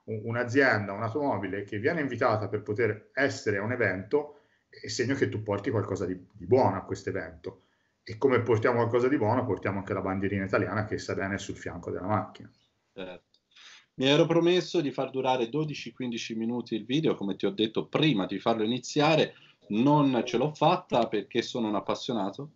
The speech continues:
Speaker 2: <laughs> quindi
Speaker 1: Siamo
Speaker 2: siamo
Speaker 1: già
Speaker 2: arrivati,
Speaker 1: così avanti?
Speaker 2: siamo a ventuno e ventuno.
Speaker 1: No, no, basta,
Speaker 2: Eh,
Speaker 1: basta.
Speaker 2: e
Speaker 1: Se no
Speaker 2: quindi
Speaker 1: sarebbero troppe persone.
Speaker 2: anche io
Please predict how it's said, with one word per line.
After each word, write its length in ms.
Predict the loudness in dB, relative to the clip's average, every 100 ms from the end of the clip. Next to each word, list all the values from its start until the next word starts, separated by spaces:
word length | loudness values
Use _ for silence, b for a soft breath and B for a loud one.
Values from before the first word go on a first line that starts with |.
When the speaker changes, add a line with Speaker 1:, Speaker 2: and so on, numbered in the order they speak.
| -8
Speaker 2:
<laughs> 440 | 4 4 4 2
quindi 280 | 4 4 4
Speaker 1:
Siamo 200 | 0 -4 -8
Speaker 2:
siamo 360 | 2 6 6
Speaker 1:
già 100 | 6
Speaker 2:
arrivati, 260 | 6 4 2
Speaker 1:
così 0 |
avanti? 640 | 2 0 -4 -2 -4 -4 -20 _
Speaker 2:
siamo 360 | -4 0 2
a 60 | 2
ventuno 640 | 2 -2 -2 -4 -2 2
e 60 | 2
ventuno. 800 | 2 2 4 4 2 -2 -4 -4
Speaker 1:
No, 140 | -6
no, 160 | 0 2
basta, 300 | 4 2 0
Speaker 2:
Eh, 20 |
Speaker 1:
basta. 360 | -2 -4 -6 -8
Speaker 2:
e 200 | 2 4
Speaker 1:
Se 100 | 4
no 60 | 0
Speaker 2:
quindi 200 | 0 0
Speaker 1:
sarebbero 300 | -2 -8 -10 -10
troppe 300 | -8 -2 2
persone. 560 | 2 2 0 0 -2 -6
Speaker 2:
anche 300 | -20 -14 0
io 420 | 2 4 2 0